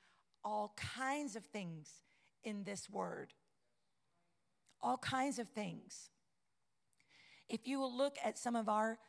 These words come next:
uh, not our, but some of our large evangelical churches and the, and the men who pastor those churches, if you would just look them up and see what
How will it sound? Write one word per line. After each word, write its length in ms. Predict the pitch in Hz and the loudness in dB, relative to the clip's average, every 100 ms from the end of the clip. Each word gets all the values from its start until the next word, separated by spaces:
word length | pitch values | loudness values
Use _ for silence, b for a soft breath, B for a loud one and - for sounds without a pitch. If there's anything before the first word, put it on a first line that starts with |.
| B B B - | B B B -4
uh, 260 | 208 185 - - | 0 0 -2 -4
not 260 | 208 208 240 - | 2 2 2 2
our, 380 | 214 208 180 - | 2 2 0 -2
but 180 | 202 - | -2 -2
some 180 | - 220 | -2 0
of 140 | 208 | 2
our 240 | 185 180 180 - | 2 2 0 -6
large 760 | 190 202 208 220 240 262 - - b b b b _ 240 | -6 4 6 8 6 2 -4 -10 b b b b _ -2
evangelical 840 | 262 220 226 220 208 208 208 208 | 0 2 0 0 0 -2 -4 -8
churches 720 | - 208 233 - - - - b b b - | -6 -8 -8 -8 -8 -10 -12 b b b 0
and 240 | 196 180 | 0 2
the, 100 | 175 175 - - | -2 -4 -6 -2
and 180 | 208 | 0
the 60 | 196 | 0
men 340 | 196 214 247 | 2 4 4
who 200 | 262 208 | 4 0
pastor 540 | - - 214 226 - 240 | -2 -2 0 0 -4 -4
those 280 | 220 214 - | -2 -2 -2
churches, 720 | - 196 - - - - - _ _ b b b b | -6 -6 -6 -8 -10 -14 -16 _ _ b b b b
if 260 | 214 - 233 | -4 -2 -2
you 160 | 277 | -2
would 320 | 240 226 185 | 2 2 2
just 300 | - 233 185 214 | -2 -4 -4 -4
look 400 | 233 269 - - | 2 2 2 2
them 180 | 247 - 233 | 2 2 0
up 280 | 208 - - | 0 -2 -6
and 120 | 202 202 | -6 -4
see 280 | - 262 | -4 -2
what 340 | 220 180 233 | -2 2 4